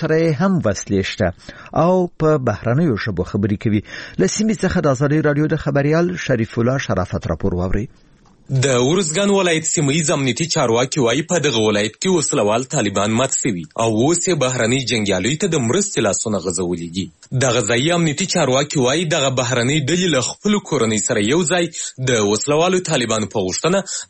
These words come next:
Speaker 2: د ارزګان ولایت چارچینو ولسوالۍ ته راغلي دي، چې په بهرنۍ ژبو خبرې کوي او ژباړونکي هم له ځانه سره لري. د دغه ځایي چارواکو په خبره، دغه بهرني جنګیالي شاوخوا شل ورځې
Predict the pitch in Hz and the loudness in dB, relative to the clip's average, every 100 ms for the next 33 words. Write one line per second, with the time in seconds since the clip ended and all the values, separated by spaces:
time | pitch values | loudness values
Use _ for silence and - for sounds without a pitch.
0 | 120 107 95 110 110 160 175 135 107 - | -2 2 2 0 0 2 2 2 0 -2
1 | 113 - 113 95 92 95 147 143 117 - | -4 -2 -2 0 0 0 0 0 -2 -4
2 | 90 87 85 78 85 - _ _ - - | -6 -6 -8 -10 -14 -16 _ _ -20 -20
3 | - - 170 175 151 113 107 117 113 104 | -8 -2 0 0 0 0 0 0 0 0
4 | 113 123 143 107 123 127 98 - 92 87 | -2 -2 0 0 0 0 -2 -4 -6 -6
5 | 80 - - - - 98 92 87 - 107 | -10 -14 -16 -6 0 2 2 -2 -2 -2
6 | 104 113 120 147 151 120 104 98 117 131 | 0 2 2 0 -2 -2 -2 -2 -2 0
7 | 120 104 92 101 90 90 87 80 - 107 | 0 -2 -2 -4 -4 -4 -6 -8 -4 -2
8 | 101 110 110 107 113 - 123 117 123 - | 0 2 0 0 0 0 0 2 0 -4
9 | 123 117 143 175 - - - 156 156 160 | -2 0 0 0 -2 -8 -4 -2 0 0
10 | 160 147 170 170 156 131 139 180 - 139 | 0 2 0 0 0 0 0 0 0 0
11 | 160 123 104 - 196 175 123 | 0 -2 -2 0 0 2 0